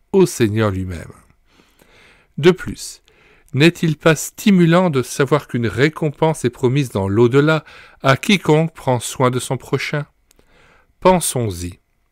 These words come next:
Et qui sait si plus tard, chargé d'an, au point de ne pouvoir quitter la chambre ou la maison de retraite, il ne vous sera pas donné d'accueillir avec reconnaissance, et quelle joie,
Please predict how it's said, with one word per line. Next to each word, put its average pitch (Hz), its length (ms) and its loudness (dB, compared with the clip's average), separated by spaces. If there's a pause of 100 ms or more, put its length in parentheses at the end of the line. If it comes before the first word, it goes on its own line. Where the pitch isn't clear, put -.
(1400)
Et 170 140 2
qui - 240 -4
sait 147 260 0
si - 160 -6
plus 147 220 -6
tard, - 440 -10 (300)
chargé 151 640 2
d'an, 135 340 -2 (200)
au 151 160 2
point 151 400 0
de 143 80 -4
ne 143 80 -4
pouvoir 143 340 -4
quitter - 300 -6
la 139 100 -2
chambre 139 540 -6
ou 107 60 0
la 107 120 -4
maison 110 240 -4
de 113 80 -2
retraite, 131 560 -6 (500)
il 175 220 2
ne 175 80 2
vous 170 260 2
sera 160 360 -2
pas 143 200 -2
donné 131 380 -2
d'accueillir 120 540 -4
avec 104 220 -2
reconnaissance, 139 880 -4 (560)
et 120 120 0
quelle 120 280 -2
joie, 165 340 -2